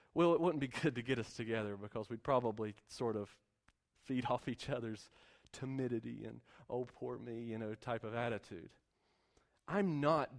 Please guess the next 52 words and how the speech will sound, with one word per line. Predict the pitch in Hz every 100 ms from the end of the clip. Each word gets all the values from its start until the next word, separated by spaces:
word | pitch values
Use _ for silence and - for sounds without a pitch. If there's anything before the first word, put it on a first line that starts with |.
| 110
bold. | 160 156 147 110 151
I | 147
mean, | 135
I'm | 147
bold | 131 147 147 131
right | 123 117
now | 127 127
because | 120 127 113
you're | 127
not | 127 123
gonna | 123 113
stand | - 113 110
up | 107 113 117
or | 113
anything | 113 117 113
like | 107 107 -
that | 117 113
and | 120
come | - 113 110
after | 127 135 -
me. | 98 101
But | 104
if | 104 -
you | 190
get | 185 196
me | 165 165
in |
the | 143
corner | - 180 196 156
back | 123 117 -
here | 117 104 107 - - - -
and | 135
you | 143 156
say, | - 139 117 - - - -
"Andrew, | 170 196 151 143
I | 151
think | 175 160 165
you | 165
were | 131
wrong | 127 175 165 135
about | 131 131 131 -
this | 151 -
or | 135
that," | 143 139
or, | 120 117 131
or, | 135 117 117 - - -
"I'm | 170 170
upset | 160 - 185 180
with | 160 139 127
you | 127
because | 127 - 127 120 - - _ -
I'm, | 143 135